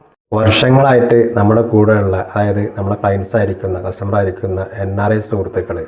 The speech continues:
അന്ന് മുമ്പ് അവർ ചേർന്നിട്ടുള്ള പദ്ധതികൾ അത് കാലാവധി കഴിഞ്ഞുകൊണ്ടിരിക്കുകയാണ്.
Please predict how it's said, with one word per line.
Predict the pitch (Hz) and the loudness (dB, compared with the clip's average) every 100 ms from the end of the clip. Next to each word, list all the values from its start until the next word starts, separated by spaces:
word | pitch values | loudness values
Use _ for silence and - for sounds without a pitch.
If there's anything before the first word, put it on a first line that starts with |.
| 95 | -6
അന്ന് | 107 117 127 | -2 0 0
മുമ്പ് | 104 107 110 123 143 | -2 -2 -2 0 0
അവർ | 123 120 123 | 2 0 0
ചേർന്നിട്ടുള്ള | 120 107 98 104 110 107 101 104 104 104 | -2 -4 -4 -8 -6 -8 -8 -10 -8 -8
പദ്ധതികൾ | 92 92 95 90 - - - - - - | -6 -6 -6 -8 -14 -20 -20 -20 -16 -6
അത് | 101 107 | -4 -2
കാലാവധി | 104 101 101 104 110 - - | -2 0 0 -2 -4 -6 -6
കഴിഞ്ഞുകൊണ്ടിരിക്കുകയാണ്. | 101 98 101 104 - 90 92 92 | -4 -4 -4 -4 -6 -6 -8 -10